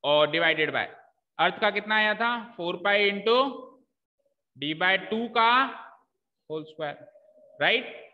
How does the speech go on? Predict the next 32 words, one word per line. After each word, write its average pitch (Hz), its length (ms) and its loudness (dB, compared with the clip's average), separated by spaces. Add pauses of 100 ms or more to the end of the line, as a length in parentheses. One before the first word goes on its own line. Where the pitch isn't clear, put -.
(160)
देखो 170 180 0
फ़ोर 196 340 0
पाई 196 180 2
से 196 140 -2
फ़ोर 185 200 -4
पाई 190 180 0
तो 196 80 -2
as 180 140 0
it 190 120 -8
is 190 120 -2
गया। 220 260 4 (760)
अब 160 120 2
आप 170 160 4
इसको 170 200 -8
solve 135 240 -2
कर - 180 -4
लो। 90 100 -14 (540)
तो 220 80 4
d 208 220 0
by 220 140 4
एट 208 340 0
का 233 80 2
होल 202 180 4
स्क्वायर 220 260 0
क्या 226 140 0
होता 226 260 0
है? 233 220 -4
d 202 160 -6
का 226 80 0
स्क्वायर, 226 540 0 (680)
डी 165 260 -6
स्क्वायर, 202 500 0